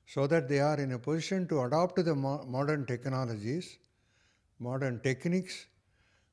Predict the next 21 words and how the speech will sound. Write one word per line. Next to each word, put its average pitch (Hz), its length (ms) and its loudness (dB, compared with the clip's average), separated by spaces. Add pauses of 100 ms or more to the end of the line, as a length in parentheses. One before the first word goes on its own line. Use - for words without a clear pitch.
(140)
the 120 100 -2
science 143 720 0
of 104 200 -6
agriculture, 131 760 -4 (880)
and 123 200 -4
also 147 580 2 (300)
the 127 100 0
various 170 480 4
findings 165 640 0 (840)
from 127 300 0
different 160 520 2
areas 156 680 2 (100)
of 131 220 -2
the 117 100 0
globe, 127 480 0 (840)
and 143 440 -2
use 165 400 4
it - 260 4 (500)
for 139 160 -2 (120)
the 135 60 0
traditional 160 920 2